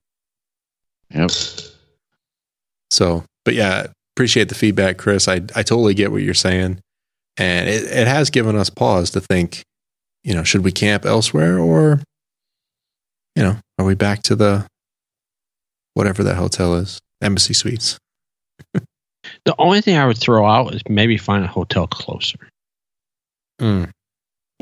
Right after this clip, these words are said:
Speaker 2: Yeah, but we don't have limitless funds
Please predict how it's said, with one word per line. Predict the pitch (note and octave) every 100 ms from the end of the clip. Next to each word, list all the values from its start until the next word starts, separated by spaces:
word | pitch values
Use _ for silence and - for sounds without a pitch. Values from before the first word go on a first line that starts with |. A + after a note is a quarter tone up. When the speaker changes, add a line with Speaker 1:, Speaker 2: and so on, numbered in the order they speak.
| - _ _ _ - _ -
Speaker 2:
Yeah, | D3+ A2 F2
but | F2+ F#3 - _ _ _ _ _ _ _ _ -
we |
don't | G#2 G#2 G#2
have | G2
limitless | F2+ F#2+ F#2 - G2+ -
funds | A2+ A2+ F#2 G2 -